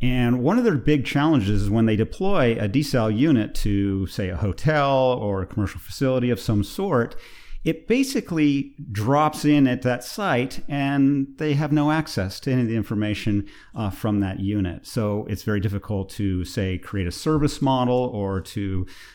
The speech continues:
alert their customers should there be an impending failure. And it comes down to, you know, communications. For example, this, uh, this maker of desal equipment is, is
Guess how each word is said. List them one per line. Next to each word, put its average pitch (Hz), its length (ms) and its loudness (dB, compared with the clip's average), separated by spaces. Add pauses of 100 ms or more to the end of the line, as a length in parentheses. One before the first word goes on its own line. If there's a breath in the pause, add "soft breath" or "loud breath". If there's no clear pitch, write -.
(140 loud breath)
alert 117 400 0
their 120 140 2
customers 120 680 0
should 110 380 -2
there 107 220 0
be 104 200 -2
an 101 60 0
impending 98 440 0
failure. 135 760 0 (280 loud breath)
And 165 120 2
it 156 100 0
comes 247 260 0
down 147 360 4
to, 123 580 0
you 131 140 0
know, 123 180 -2 (260)
communications. 113 840 0
For 147 160 0
example, 131 560 0 (380 loud breath)
this, 127 260 2
uh, 117 340 2
this 120 380 -2
maker 120 480 2
of 104 80 0
desal 110 380 0
equipment 135 580 0
is, 120 260 -2
is 120 300 -2